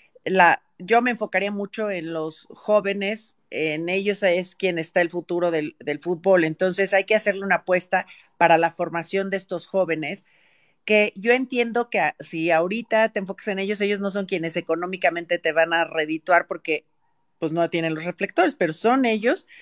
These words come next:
quienes en un futuro te pueden dar una enorme satisfacción. Es un poco la metodología que, que utilizan España y Alemania de sí llevarse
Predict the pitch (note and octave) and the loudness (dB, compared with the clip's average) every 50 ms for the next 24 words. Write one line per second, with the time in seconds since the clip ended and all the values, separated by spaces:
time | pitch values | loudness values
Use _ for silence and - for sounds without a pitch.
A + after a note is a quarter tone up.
0 | - _ _ - D#3+ F3 D#3+ E3+ E3 E3+ F#3 F#3+ F#3+ G3 - - F3+ F#3+ G3 F#3 | -20 _ _ -4 -4 -2 -2 -4 -4 -2 -2 -2 -4 -4 -2 0 0 2 2 2
1 | E3+ - - E3+ E3 F3 E3+ E3+ E3+ E3 E3 E3 E3+ D#3+ D#3 D#3 D#3 D#3 E3+ E3 | 2 2 4 6 6 6 6 6 4 4 4 2 2 0 -2 -2 0 0 0 0
2 | D#3+ D#3+ F3 - E3 - D#3 - - D#3+ D#3 - G#3 G3+ F#3+ _ _ _ _ _ | 0 -2 -6 -8 -8 -10 -8 -6 -4 -4 -2 -2 -2 -2 -2 _ _ _ _ _
3 | _ _ _ - G#3 G#3+ B3 A#3 A3+ A#3+ G#3+ A#3 A3 G3+ F#3 F3+ - - F3 F3 | _ _ _ -8 -6 -2 0 4 4 6 6 8 6 6 4 4 2 2 2 2
4 | F3 - G#3 G3 F#3+ F#3+ F#3 F3+ F3 E3+ - _ - E3 - E3 E3+ F3 F3+ - | 2 2 4 4 4 4 0 -4 -4 -4 -6 _ -10 -8 -6 -4 -4 -4 -4 -2
5 | F#3+ F3 E3+ D#3+ D#3 - - F#3 F3 F3 F3 E3+ E3+ E3 D#3+ D#3+ D#3+ F3 F3 E3+ | -4 -4 -4 -6 -6 -2 2 2 2 2 0 -2 -2 -2 0 -2 -2 -2 -2 -4
6 | E3+ F3 E3+ F3 F3+ F3 D#3 - _ _ _ _ _ _ _ - - - F#3+ F#3+ | -4 -2 -2 -2 -2 -2 -2 -4 _ _ _ _ _ _ _ -14 -10 -8 -4 2
7 | G#3+ G#3+ G3 G3+ G3 G3+ F#3 - - G#3 G#3 A3 - | 2 6 6 6 6 6 4 0 -2 -2 -2 -2 -4